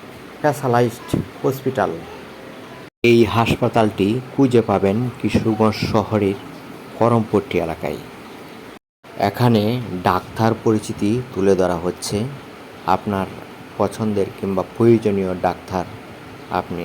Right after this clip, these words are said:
এখান থেকে খুঁজে। ফাতেমা রাদিয়াল্লাহু আনহা মা ও শিশু স্পেশালাইজড হসপিটাল, এই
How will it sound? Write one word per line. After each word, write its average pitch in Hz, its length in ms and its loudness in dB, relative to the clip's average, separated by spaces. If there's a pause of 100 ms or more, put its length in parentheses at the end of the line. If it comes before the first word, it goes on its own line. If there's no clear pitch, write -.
(140)
এখান 90 200 -6 (120)
থেকে 82 240 -6 (560)
খুঁজে। 90 240 -2 (1600)
ফাতেমা 131 500 4 (260)
রাদিয়াল্লাহু 123 480 2 (100)
আনহা 113 240 -2 (120)
মা 127 100 2 (120)
ও - 20 2 (160)
শিশু 139 260 -8 (180)
স্পেশালাইজড 113 580 -2 (140)
হসপিটাল, 90 460 0 (1400)
এই 101 80 6